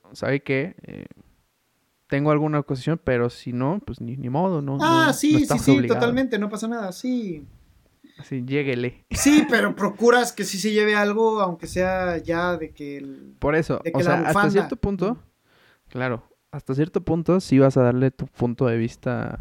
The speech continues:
Speaker 1: honesto,
Speaker 2: Sí.
Speaker 1: pero realmente al final no, tu honestidad no es esa,
Speaker 2: Va
Speaker 1: porque al
Speaker 2: enganchada.
Speaker 1: final tú lo que
Speaker 2: Va
Speaker 1: quieres
Speaker 2: enganchada, claro.
Speaker 1: No, no necesariamente, porque si, si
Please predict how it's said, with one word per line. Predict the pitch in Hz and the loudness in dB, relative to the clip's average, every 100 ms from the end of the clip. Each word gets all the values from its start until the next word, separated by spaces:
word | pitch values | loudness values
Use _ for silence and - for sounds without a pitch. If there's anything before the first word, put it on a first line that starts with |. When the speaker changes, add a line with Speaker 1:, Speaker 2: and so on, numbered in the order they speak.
| - | -10
Speaker 1:
honesto, | - 113 120 120 - 156 - _ _ - | 0 2 4 2 2 0 0 _ _ -20
Speaker 2:
Sí. | - 147 139 156 214 - | -14 -12 -12 -12 -14 2
Speaker 1:
pero | 127 120 123 214 - - _ - - - _ _ _ _ _ _ _ _ _ _ _ _ - | 4 6 4 0 -6 -20 _ -20 -20 -20 _ _ _ _ _ _ _ _ _ _ _ _ -2
realmente | 135 131 131 135 135 123 143 156 | 2 6 6 4 4 4 2 2
al | 123 | 0
final | - 120 117 120 | 0 0 2 2
no, | 123 123 - - - | 4 2 2 -6 2
tu | 127 | 6
honestidad | 120 120 120 - 117 117 120 | 6 6 -2 0 0 0 0
no | 120 117 | 2 2
es | 117 - | 0 0
esa, | 185 - | -2 0
Speaker 2:
Va | 185 | 2
Speaker 1:
porque | 196 | 2
al | |
Speaker 2:
enganchada. | 190 190 175 240 247 185 | 2 0 2 4 4 2
Speaker 1:
final | 120 123 | 2 2
tú | 139 | 6
lo | 135 - | 6 6
que | 127 | 2
Speaker 2:
Va | 185 | 4
Speaker 1:
quieres | 123 | 4
Speaker 2:
enganchada, | 123 143 202 196 | 4 2 0 -2
claro. | 170 165 196 190 | -2 -2 -2 -2
Speaker 1:
No, | 120 113 - - | -2 -2 -4 -2
no | 147 156 | 2 4
necesariamente, | 185 170 151 143 147 151 113 | 4 4 4 4 2 0 -2
porque | - 131 131 131 - - | 0 0 0 -2 -2 -6
si, | - 127 - | 0 0 0
si | - | 0